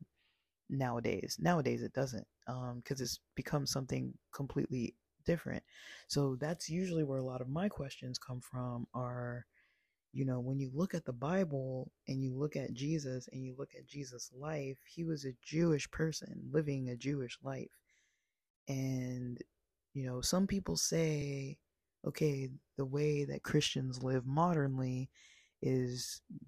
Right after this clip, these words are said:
the best way to do it because, you know, they're being modern, uh, and some of that other stuff was done away with." A lot of that other stuff was done away with.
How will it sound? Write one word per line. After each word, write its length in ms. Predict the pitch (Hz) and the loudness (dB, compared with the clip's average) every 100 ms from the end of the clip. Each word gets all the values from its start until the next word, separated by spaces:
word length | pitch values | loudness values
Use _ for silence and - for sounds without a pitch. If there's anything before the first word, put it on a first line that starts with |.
| 127 | -4
the 100 | - | 0
best 360 | 127 127 - | 2 2 0
way 180 | 131 131 | 0 2
to 100 | 127 | 0
do 220 | 120 127 | 2 2
it 240 | 123 123 - _ _ _ _ _ _ _ _ _ _ _ - | 4 0 -2 _ _ _ _ _ _ _ _ _ _ _ -6
because, 960 | 117 - 127 120 120 117 120 - - - _ _ _ _ _ _ _ _ - | -4 0 0 0 -2 -2 -4 -6 -6 -10 _ _ _ _ _ _ _ _ -6
you 120 | 131 | -2
know, 200 | 120 117 | -2 -2
they're 140 | 123 | -2
being 280 | 120 139 131 | 2 2 2
modern, 520 | 131 135 127 123 123 - _ _ _ _ _ _ _ _ _ _ _ | 0 0 -2 -4 -8 -12 _ _ _ _ _ _ _ _ _ _ _
uh, 500 | 135 127 123 120 120 - - | -2 0 -2 -4 -6 -8 -8
and 360 | 123 123 123 | -6 -6 -4
some 240 | - 147 143 | 2 2 2
of 80 | |
that 160 | 127 - | 2 0
other 220 | - - | 0 -2
stuff 300 | - - - | -2 -2 -2
was 160 | 131 123 | -4 -2
done 200 | - 123 | 0 0
away 320 | 120 143 180 | 2 6 6
with." 400 | 139 120 123 - _ _ _ _ _ _ _ _ _ _ _ _ _ _ | 4 -4 -8 -12 _ _ _ _ _ _ _ _ _ _ _ _ _ _
A 60 | |
lot 180 | 135 139 | 2 4
of 80 | 135 | 4
that 160 | 135 - | 0 0
other 180 | 131 | -4
stuff 280 | 127 - 135 | -4 -6 -4
was 140 | 127 - | -6 -4
done 180 | 123 | -4
away 340 | 123 123 175 165 | -4 2 2 2
with. 300 | 131 123 | -2 -6